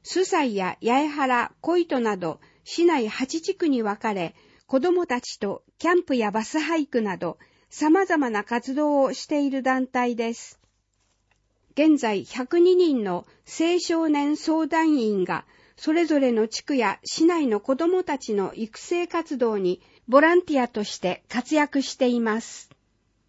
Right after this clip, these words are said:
質問二。活動のやりがいを教えてください。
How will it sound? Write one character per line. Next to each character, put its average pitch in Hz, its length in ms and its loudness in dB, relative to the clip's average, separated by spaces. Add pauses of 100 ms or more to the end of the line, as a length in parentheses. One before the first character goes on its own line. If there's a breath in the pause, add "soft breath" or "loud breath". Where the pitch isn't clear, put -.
(460)
質 - 320 0
問 320 320 4
二。 269 320 0 (720)
活 285 320 -2
動 349 180 0
の 339 140 4
や 277 160 0
り 311 180 0
が 311 140 -2
い 285 120 0
を 277 220 0
教 254 300 -2
え 330 80 0
て 320 120 -4
く 285 120 -6
だ 262 160 -2
さ 254 180 -4
い。 208 160 -8